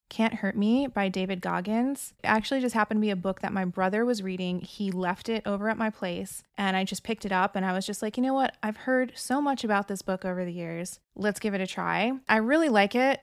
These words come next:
but I would probably recommend that you guys start with a book that we mentioned in this episode called Atomic Habits. So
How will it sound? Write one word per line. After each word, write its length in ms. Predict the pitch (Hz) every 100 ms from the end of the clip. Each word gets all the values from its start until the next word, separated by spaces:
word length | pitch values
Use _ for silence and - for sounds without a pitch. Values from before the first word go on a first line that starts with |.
| -
but 360 | 208 202 - - -
I 280 | 208 240 294
would 180 | 311 -
probably 440 | 247 254 262 269
recommend 640 | 220 214 220 202 196 202
that 60 | 196
you 120 | 208
guys 240 | 208 208
start 440 | - - 185 180 185
with 480 | 185 175 180 - - _ _ -
a 80 | 196
book 280 | 180 208 -
that 100 | 220
we 120 | 226
mentioned 500 | 202 185 - 202 196
in 160 | 202 196
this 160 | 190
episode 440 | 180 180 185 180 175
called 280 | 202 190 -
Atomic 520 | 196 - 185 185 185
Habits. 680 | - 175 - - - - - _
So 340 | - 208 190